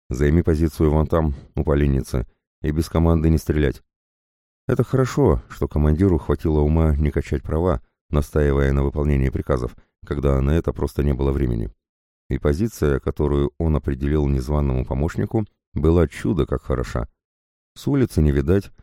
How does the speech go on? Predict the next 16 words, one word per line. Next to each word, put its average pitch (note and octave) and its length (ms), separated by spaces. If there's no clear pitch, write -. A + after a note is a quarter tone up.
с - 100
тылу A#2+ 260
обойти C#2 340
сложно, F2 520
зато C#2 360
отсюда D2 580
простреливалось D2+ 840
довольно D#2 460
обширное D2+ 440
пространство, D#2 680
да C#2+ 140
и G2+ 80
происходящее G#2+ 720
вокруг G2 360
неплохо D#2 360
видно. C2+ 360